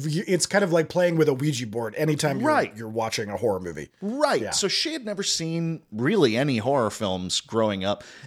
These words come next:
Speaker 2: and, uh, certainly not on the level that I had. And, and a big part of it is, is I remember, and I'm sure you were the same way, 'cause it, it, it, when you're a kid and you'd go to the Blockbuster or whatever the local video rental place was,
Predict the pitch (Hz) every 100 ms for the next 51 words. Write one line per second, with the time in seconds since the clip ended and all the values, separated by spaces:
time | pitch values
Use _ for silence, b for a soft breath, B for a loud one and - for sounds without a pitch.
0 | - 117 120 117 101 110 101 - 180 165
1 | 131 117 110 104 98 90 90 92 117 214
2 | 139 98 95 101 B B B _ 123 123
3 | 113 113 104 - - 131 120 113 - _
4 | _ _ _ _ _ _ _ _ - 131
5 | 233 254 - - 240 233 113 107 117 113
6 | 95 104 123 - 220 285 202 151 127 120
7 | 127 175 185 - 135 123 123 98 - 110
8 | 95 101 90 90 82 98 117 98 202 196
9 | 123 127 127 131 139 175 147 - - 269
10 | 175 127 B B B 135 139 120 104 143
11 | 143 147 143 127 117 127 123 - 117 -
12 | 117 107 123 117 104 110 113 113 113 104
13 | 92 110 113 113 107 107 104 - 101 -
14 | 104